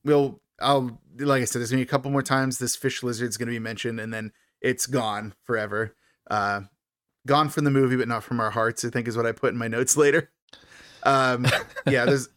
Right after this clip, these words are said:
Speaker 1: lots of, uh, mutated corpses in jars that distract them, uh,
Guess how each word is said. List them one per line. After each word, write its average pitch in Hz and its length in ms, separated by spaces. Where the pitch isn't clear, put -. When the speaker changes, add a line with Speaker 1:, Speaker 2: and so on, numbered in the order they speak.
Speaker 1:
lots 165 360
of, 147 360
uh, 120 260
mutated 131 720
corpses 160 580
in 117 140
jars 143 600
that 123 100
distract 127 480
them, 123 300
uh, 110 320